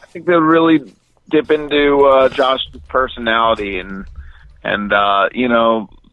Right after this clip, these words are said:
one of them might cry, and, uh, you know, learn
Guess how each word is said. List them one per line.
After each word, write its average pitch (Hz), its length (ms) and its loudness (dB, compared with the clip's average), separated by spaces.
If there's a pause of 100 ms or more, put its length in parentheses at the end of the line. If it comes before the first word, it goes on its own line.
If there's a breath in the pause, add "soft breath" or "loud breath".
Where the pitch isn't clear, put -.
(120)
one 123 280 2
of 127 80 2
them 127 140 0
might 117 220 -2
cry, 110 680 -4 (160)
and, 104 540 -10
uh, 98 420 0 (1120)
you 101 100 -8
know, 104 260 0
learn 110 340 0